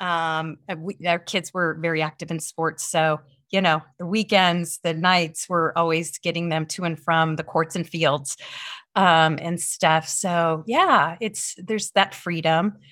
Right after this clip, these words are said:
is really nice. Um, the con, um, one of my, one of my kiddos is in California, so they're not close. Uh, but again, um, a good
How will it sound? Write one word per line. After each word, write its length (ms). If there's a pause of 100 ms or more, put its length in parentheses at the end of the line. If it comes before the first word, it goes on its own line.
(160)
is 180
really 260
nice. 640
Um, 540 (140)
the 100
con, 720
um, 200
one 100
of 60
my, 260
one 240
of 60
my 160
kiddos 580
is 240
in 220
California, 720 (320)
so 260
they're 160
not 460 (100)
close. 640 (360)
Uh, 180
but 300
again, 500
um, 380 (260)
a 60
good 280